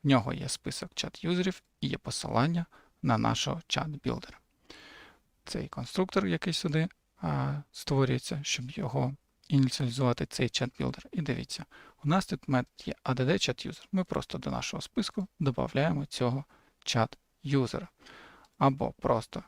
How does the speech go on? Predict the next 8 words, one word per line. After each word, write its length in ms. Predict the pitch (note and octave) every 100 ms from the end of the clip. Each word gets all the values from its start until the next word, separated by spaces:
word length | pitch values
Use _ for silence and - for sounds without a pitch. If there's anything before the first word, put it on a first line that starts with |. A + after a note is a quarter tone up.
| _ _
chat-user, 720 | - - - - E3+ F3+ F3 - -
робимо 480 | C#3 B2+ C3+ B2 - _
new 240 | D3 C#3
chat-user 840 | C3 - - - - F#3+ B2 - - - _ - _ _
builder 400 | - C#3 F#3+ G3+ G#3+ - - _ _ _ _
і 280 | F#3 D3 D#3 - _ _ _ _ -
повертаємо 680 | D3 B2 - C3 F3+ F3+ - -
чат-юзер 1040 | - C#3 - - D3+ C#3 F3+ D#3+ - A2